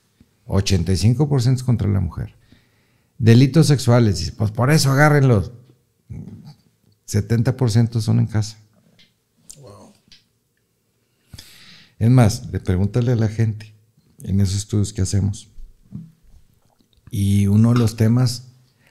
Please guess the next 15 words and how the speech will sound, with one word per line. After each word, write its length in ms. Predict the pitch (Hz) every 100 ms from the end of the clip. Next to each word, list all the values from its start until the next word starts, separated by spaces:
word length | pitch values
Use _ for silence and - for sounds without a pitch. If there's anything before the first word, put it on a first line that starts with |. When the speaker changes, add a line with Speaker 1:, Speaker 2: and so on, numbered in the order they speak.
| -
Speaker 1:
la 160 | 95 104
mitad 220 | 107 123
de 60 |
la 80 | 139
gente 280 | 110 127 135
dice, 200 | 131 127
pues 220 | 127 95
el, 260 | 98 92 -
el 180 | 98 98
agresor 600 | 95 95 87 113 127 -
de 80 | 90
cualquier 420 | - 85 110 107
tema 300 | 110 - 143 - _ _ _ _ _ _
es 160 | - -
cercano. 520 | - - - -